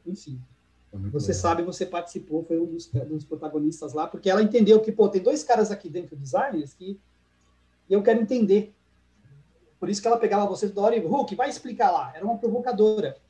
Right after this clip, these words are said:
Speaker 1: "Explica
Speaker 2: É.
Speaker 1: lá o que você tá falando do cara da Coca-Cola. O que que é isso aí?"
Speaker 2: <laughs>
Speaker 1: Cara,
Speaker 2: Verdade.
Speaker 1: ela sabia o que ela tava fazendo, mas a grande maioria não tava conseguindo acompanhar. Enfim, a cultura da mulher é avançada demais e é muito legal. Então, é, essa experiência toda da, da, da linha branca,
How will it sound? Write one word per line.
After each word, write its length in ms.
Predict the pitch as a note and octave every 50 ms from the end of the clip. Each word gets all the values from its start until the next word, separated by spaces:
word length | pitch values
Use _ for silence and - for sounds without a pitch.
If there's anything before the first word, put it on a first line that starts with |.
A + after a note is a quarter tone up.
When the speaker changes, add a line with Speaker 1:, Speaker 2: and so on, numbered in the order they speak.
| _ _ _ -
Speaker 1:
"Explica 320 | G3+ - - E4 E4 -
Speaker 2:
É. 40 | C4+
Speaker 1:
lá 60 | C4
o 20 | B3+
que 40 | -
você 80 | A#3+ A3
tá 100 | A#3+ A3+
falando 200 | - A3+ A#3 A3
do 60 | G#3
cara 180 | A#3 A3+ A3+
da 60 | A3+ A3+
Coca-Cola. 640 | A3+ A3 A3+ A3 - - F3 D#3+ D3 C#3 C#3 - - _ _ _ _
O 40 | _
que 80 | - G#3+
que 100 | - C4+
é 60 | C4
isso 160 | A3+ - A#3
aí?" 260 | A3 F3+ D3+ C3 - - _ _
Speaker 2:
<laughs> 160 | A#2 G#2+ -
Speaker 1:
Cara, 280 | - - - F3+ D3+ A2+
Speaker 2:
Verdade. 500 | A2 A2 A#2 A2+ G#2+ G#2 - A2 G#2 - _ _ _ _ -
Speaker 1:
ela 240 | G3+ A3 A#3+ D4 D4+
sabia 600 | - - D#4 C#4+ F#3+ D3+ D#3+ A3+ C#4 D#4 E4 B3
o 80 | -
que 80 | - G3+
ela 100 | F3 F3
tava 220 | F3 F3 F3 E3+
fazendo, 460 | - - D#3+ C#3 C3+ D3 C#3 C3 C3 - _ _ _ _ _ _ _ _ _ _ _ _ _ _
mas 180 | - D#3 E3+ F#3
a 40 | F#3+
grande 200 | F#3 A3+ A3 A3
maioria 260 | A3 A3 G3+ G3+ A3+
não 100 | A#3 A#3
tava 180 | - G#3+ G#3+ G#3
conseguindo 320 | - A3+ G3 - G#3 A3 G#3+
acompanhar. 460 | G#3+ A#3 A3+ - B3+ B3 F#3+ D#3+ G3
Enfim, 280 | A3+ G3+ _ D#3+ C3 B2+
a 40 |
cultura 420 | - - A#3+ A3 - F#3 F3+ G3 F#3+
da 80 | F3+
mulher 300 | F3+ F3 E3 D3 D3+ D#3+ F3
é 60 | F3+
avançada 440 | - - - D3 B2+ - - - E3
demais 340 | - - C#3+ C#3 D#3 E3+ -
e 20 |
é 40 | F3+
muito 180 | D3+ D#3+ D#3 -
legal. 180 | F#3+ - - - _ _ _ _ _ _ _ _ _ -
Então, 320 | - C#4 C#4 - - - -
é, 420 | F3+ F#3+ F#3 F3+ F3 E3+ E3 E3+
essa 180 | G#3+ G#3 - C4
experiência 560 | A3+ - - A3+ G#3 F#3+ F3 F3 E3 - C#3+
toda 400 | C3 - E3+ F3+ G#3 G3 D3 C#3+
da, 240 | C3 C3 C#3+ C#3 C3+
da, 160 | C3 C3+ C3+ C#3 C3+ C3 - _
da 80 | - C3
linha 180 | C3+ C#3+ C3+ B2
branca, 420 | C3 D#3 F3+ G#3 G3+ G3 - -